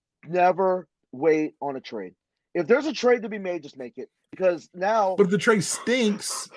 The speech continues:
Speaker 1: <gasps>
Speaker 2: then,
Speaker 1: No, but,
Speaker 2: then
Speaker 1: but they're gonna stink more if you wait.
Speaker 2: <sighs> You're probably right. You're probably right.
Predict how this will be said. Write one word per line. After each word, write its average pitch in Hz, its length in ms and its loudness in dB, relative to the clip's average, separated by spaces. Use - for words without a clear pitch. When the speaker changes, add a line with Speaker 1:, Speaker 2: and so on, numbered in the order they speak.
Speaker 1:
<gasps> - 300 0
Speaker 2:
then, 180 260 0
Speaker 1:
No, - 180 4
but, - 0 -
Speaker 2:
then 190 340 2
Speaker 1:
but - 140 -10
they're 101 120 -6
gonna 139 240 -2
stink 254 360 -16
more 262 520 -6
if 220 180 -2
you 226 80 -12
wait. 285 300 -14
Speaker 2:
<sighs> - 1300 -14
You're 175 120 2
probably 185 480 2
right. 113 200 -6
You're 147 100 -4
probably 143 300 2
right. 110 180 -8